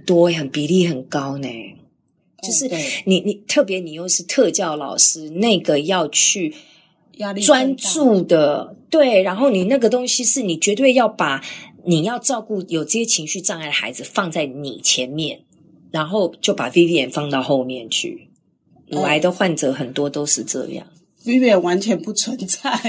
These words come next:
Speaker 1: 对，<laughs> 你，那，那你看，特教的孩子在前面，<laughs> 还有自己的家庭，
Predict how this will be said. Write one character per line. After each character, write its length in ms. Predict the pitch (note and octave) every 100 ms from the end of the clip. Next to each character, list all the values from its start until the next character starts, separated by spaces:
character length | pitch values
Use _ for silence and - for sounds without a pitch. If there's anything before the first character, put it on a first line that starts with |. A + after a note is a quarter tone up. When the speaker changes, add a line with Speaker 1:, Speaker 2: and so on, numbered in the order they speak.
| G3
Speaker 1:
对， 120 | C#4 D4 A4 G#4+ - -
<laughs> 480 | E4+ G#4 - - -
你， 120 | D4+ - F#4 - B4 -
那， 160 | B3 - - -
那 140 | D4 - -
你 120 | E3+
看， 240 | A#3 D4 - - - E4 G4 D#4
特 160 | A#3+
教 240 | F3+ A#3 F3
的 120 | D3
孩 320 | - C#3 D#3
子 240 | - C3+
在 180 | B2 E3+
前 260 | D#3+ - -
面， 240 | D3+ C#3 -
<laughs> 80 | -
还 160 | F#3
有 100 | F#3
自 220 | - - G3
己 160 | B2+
的 140 | C#3+ C#3
家 320 | - D#3 E3
庭， 320 | - A#2+